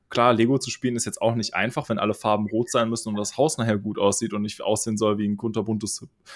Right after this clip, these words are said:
wie ein kunterbunter Blumenstrauß, ja. Ähm, aber das ist schon so, wie du sagtest, Friedrich,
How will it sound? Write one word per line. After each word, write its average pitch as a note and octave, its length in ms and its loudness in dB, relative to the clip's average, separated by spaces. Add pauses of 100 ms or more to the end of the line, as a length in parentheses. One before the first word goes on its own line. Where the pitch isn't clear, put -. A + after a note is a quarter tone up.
(120)
wie A#2 60 -2
ein A2+ 40 0
kunterbunter A#2 440 4
Blumenstrauß, A#2 880 4
ja. G#2+ 260 -4 (460)
Ähm, G#2+ 520 4
aber B2+ 340 6
das A#2 180 0
ist B2+ 140 -2
schon B2 140 -2
so, A2 100 -6
wie A#2 60 -6
du A#2 80 0
sagtest, - 480 0
Friedrich, A#2 520 0